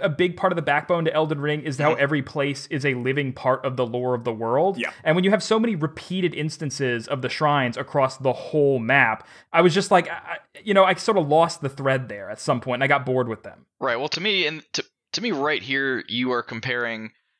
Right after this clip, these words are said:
Speaker 4: e-, pretty much every example of an open world game I've ever played has had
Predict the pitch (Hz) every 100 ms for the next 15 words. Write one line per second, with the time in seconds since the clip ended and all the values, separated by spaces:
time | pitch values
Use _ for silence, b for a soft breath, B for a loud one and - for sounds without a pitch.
0 | _ - 165 - _ _ _ 269 294 208
1 | 120 151 165 160 147 135 127 127 131 120
2 | 110 120 120 110 110 107 113 107 78 107
3 | 107 101 90 - 98 98 107 92 113 95
4 | 92 98